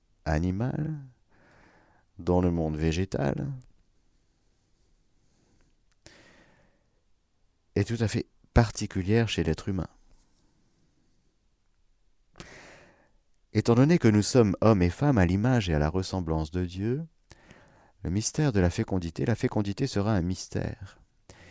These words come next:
qui va même au-delà de l'aspect de la stérilité ou pas de l'homme ou de la femme. L'homme ou la femme peuvent être stériles et un couple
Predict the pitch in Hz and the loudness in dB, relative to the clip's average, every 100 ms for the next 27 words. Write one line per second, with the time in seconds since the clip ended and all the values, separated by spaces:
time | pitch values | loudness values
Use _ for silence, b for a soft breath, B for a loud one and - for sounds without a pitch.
0 | B B B - 113 113 110 80 92 104 | B B B -10 -2 2 2 2 4 6
1 | 139 135 104 104 127 110 101 98 - 120 | 6 6 6 6 6 6 4 2 2 4
2 | 107 101 104 - 110 104 101 98 - 127 | 6 4 2 0 0 2 0 0 2 2
3 | 98 - 135 110 87 101 110 92 95 104 | 0 -2 0 2 2 2 2 2 -2 -2
4 | 131 120 87 95 117 120 98 92 - 110 | -2 -2 0 2 2 0 -2 -4 -2 -2
5 | 120 - 104 98 - 95 - 101 107 135 | -2 -2 0 0 -2 -8 -4 -4 -2 0
6 | 110 B B B B 92 101 - - 139 | -2 B B B B 0 2 2 0 -2
7 | - | -2